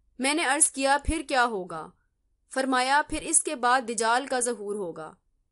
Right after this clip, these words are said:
इसके साथ नहर और आग होगी। जो शख्स इसकी आग में दाखिल हो गया, तो इसका अजर वाजिब हो गया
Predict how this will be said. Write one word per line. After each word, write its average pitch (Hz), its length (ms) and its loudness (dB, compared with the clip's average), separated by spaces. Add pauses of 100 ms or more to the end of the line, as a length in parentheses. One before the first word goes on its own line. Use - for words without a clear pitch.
(160)
इसके 330 260 0
साथ 277 340 6
नहर 269 320 -2
और 240 140 0
आग 220 320 2
होगी। 185 420 -10 (480)
जो 277 200 0
शख्स 302 340 2
इसकी 285 340 -2
आग 233 280 4
में 269 160 -6
दाखिल 208 340 0
हो 226 180 0
गया, 202 240 -2
तो 226 140 -6
इसका 269 360 0
अजर 233 360 -2
वाजिब 202 460 -4
हो 208 120 -6
गया 160 320 -12